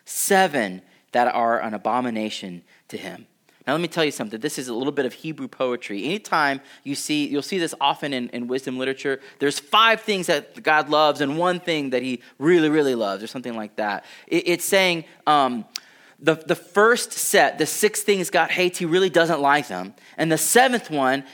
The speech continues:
is characteristic of all of them, and it's the, the, the most egregious to him.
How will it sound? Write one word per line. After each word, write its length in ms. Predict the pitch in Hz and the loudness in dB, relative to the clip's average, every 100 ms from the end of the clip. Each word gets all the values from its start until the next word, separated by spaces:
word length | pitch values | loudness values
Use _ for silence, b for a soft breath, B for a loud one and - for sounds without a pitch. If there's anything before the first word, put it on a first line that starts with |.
| - | -2
is 160 | 156 | -2
characteristic 800 | - - 214 220 190 180 - 170 | 0 0 2 2 0 -2 -2 -4
of 120 | 147 - | -4 0
all 260 | 156 180 214 | 2 4 2
of 60 | |
them, 200 | 226 214 - | 0 -4 -2
and 180 | 165 165 | -4 0
it's 340 | 190 202 - - | 0 0 -2 -10
the, 220 | 143 - | -12 -4
the, 180 | 160 170 165 | -2 0 0
the 80 | |
most 440 | 160 156 190 196 - | 0 2 2 2 -2
egregious 760 | 147 110 135 139 113 107 - b b b | -6 -4 -4 -4 -4 -6 -8 b b b
to 120 | 120 | -6
him. 300 | 110 107 87 | -4 -6 -8